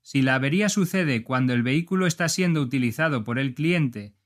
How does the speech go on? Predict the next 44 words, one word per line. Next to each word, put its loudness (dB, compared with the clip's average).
es 0
una 4
gran 2
molestia 2
y 2
una 0
pérdida 0
de 0
imagen 0
de -2
la -4
compañía, -2
además 2
de 0
la 4
sustitución 0
del 2
vehículo 0
por 0
otro. -4
El 2
mantenimiento 2
correctivo 2
suele 2
ser 0
más 2
caro 0
que -2
el 0
mantenimiento 0
preventivo 0
o -2
predictivo. -2
Hay -2
que 0
tener 2
en 2
cuenta 2
que -2
al 0
coste 0
de 0
la 2
reparación 0